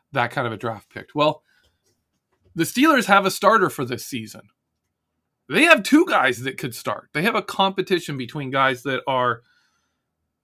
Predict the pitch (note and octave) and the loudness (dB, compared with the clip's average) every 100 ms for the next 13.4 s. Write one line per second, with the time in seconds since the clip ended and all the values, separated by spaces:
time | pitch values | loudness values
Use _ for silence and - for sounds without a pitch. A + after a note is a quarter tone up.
0 | _ - G3 A3+ G#3+ - D3+ - - E3 | _ -2 2 4 2 2 -2 -2 0 0
1 | F#3+ F#3 F#3+ F#3+ _ _ - F3+ F#3 F#3+ | -2 -4 -4 -6 _ _ -6 -2 0 2
2 | F#3+ G3+ - - _ _ _ - F#3 - | 2 0 -8 -20 _ _ _ 0 2 2
3 | F3 G3+ D#3 A3 A#3 G3+ G3+ F3 D3+ C3+ | -2 -2 2 2 2 0 0 0 -2 -6
4 | - - C#3 C3+ C3 A#2+ B2 A#2 G#2+ G2+ | -16 -10 -6 -2 -2 -2 -4 -2 -6 -8
5 | F#2+ _ - - A2+ G2+ - - _ _ | -14 _ -10 -6 -4 -6 -10 -14 _ _
6 | _ _ _ _ G3 G#3+ G#3+ A3 B3+ A#3+ | _ _ _ _ -2 0 0 0 2 4
7 | G3+ F#3+ F3 _ _ _ _ _ - D#3 | 2 0 -2 _ _ _ _ _ -6 2
8 | A3 F#3 A3+ G#3 E3+ G3 G3 C#3+ C#3 - | 2 4 4 2 0 4 4 4 -2 -12
9 | _ - D3 C#3 C#3 C#3 B2+ - _ _ | _ -2 2 2 2 0 -2 -8 _ _
10 | _ _ _ D3 A#2+ G#2+ G#2+ _ _ _ | _ _ _ -6 -4 -6 -10 _ _ _
11 | _ D3 D3+ F3+ G#3 F#3+ G#3 G3 F3+ - | _ -8 -2 0 0 0 2 2 0 -4
12 | - D#3 D#3 C#3+ C#3 B2 A#2+ A#2 A#2 A2 | 2 4 4 2 0 2 2 0 -4 -4
13 | - C#3 A2 - | -2 -2 -2 -10